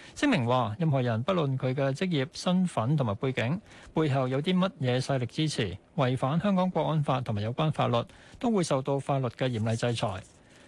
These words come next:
中央駐港國安處亦都話，堅決支持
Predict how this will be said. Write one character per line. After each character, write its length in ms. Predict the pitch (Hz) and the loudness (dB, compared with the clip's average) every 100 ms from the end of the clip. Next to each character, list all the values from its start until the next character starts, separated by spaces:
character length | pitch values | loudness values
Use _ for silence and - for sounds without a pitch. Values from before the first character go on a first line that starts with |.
| - | -14
中 160 | - 180 | -2 2
央 160 | 175 170 | 4 2
駐 200 | - 143 | 0 0
港 260 | 143 131 180 - | 0 0 0 -2
國 200 | 143 147 | -2 0
安 240 | 156 160 160 | 0 0 0
處 180 | - | 0
亦 160 | 135 127 - | -2 -2 -4
都 100 | 156 | -2
話， 260 | 139 110 95 - | 0 0 -4 -10
堅 240 | - 165 165 | -2 0 0
決 200 | 156 127 | 0 -4
支 280 | - 165 165 | -4 -2 -2
持 280 | - 110 | -2 -4